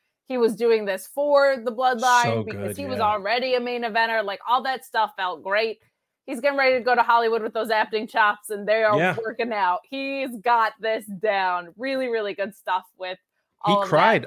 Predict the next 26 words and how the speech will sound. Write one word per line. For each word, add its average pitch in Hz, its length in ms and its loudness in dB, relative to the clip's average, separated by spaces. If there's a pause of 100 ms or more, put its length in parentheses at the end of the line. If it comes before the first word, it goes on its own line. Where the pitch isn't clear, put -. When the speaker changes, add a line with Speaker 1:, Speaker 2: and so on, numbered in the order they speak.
Speaker 2:
I 151 100 0
cried 185 340 0
with 147 280 -2
him. 90 160 -14 (840)
Speaker 1:
Yeah, 262 240 0
it 277 60 -2
was 254 160 0
really 339 180 0
emotional. 285 320 -2
Look 311 160 -4
at 415 80 -4
the 359 80 -4
thumbnail 330 760 0
of, 247 160 -4
of 202 80 -12
this 339 200 -6
very 302 320 -2
stream, 370 520 -8
man. 190 300 -6
Like, 220 440 -2
Speaker 2:
Yeah. 101 220 -10 (120)
Speaker 1:
definitely, 247 640 0
definitely, 233 480 -2
definitely. 190 540 -6
So, 190 400 -2 (340)
good 311 320 8